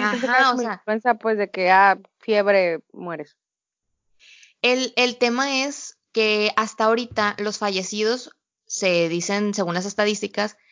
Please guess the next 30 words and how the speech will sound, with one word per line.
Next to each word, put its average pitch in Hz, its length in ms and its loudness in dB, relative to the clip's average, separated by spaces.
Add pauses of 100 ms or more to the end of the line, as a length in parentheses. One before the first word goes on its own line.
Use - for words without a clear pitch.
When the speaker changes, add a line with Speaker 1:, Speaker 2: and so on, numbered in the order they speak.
(240)
Speaker 2:
que 220 100 4
han 214 120 4
sido 226 260 4
más 214 400 2 (100)
personas, 202 840 0
eh, 165 520 -2
de 165 100 0
la 170 100 0
tercera 190 420 2
edad 226 320 4 (160)
y 208 100 0
personas 185 540 0
con 208 160 0
un 190 140 -2
sistema 196 340 -4
inmunológico 180 920 2
deficiente, 185 760 -2
que 170 140 -2
ya 160 100 2
tenían 180 300 -4
una 175 100 -4
enfermedad 170 540 -4
previa. 165 440 0 (360)
Una 214 260 2
persona 208 300 -2
de 196 80 -2
treinta 190 360 0
años 190 280 -2
sana, 190 500 -2
normalmente 185 1120 -4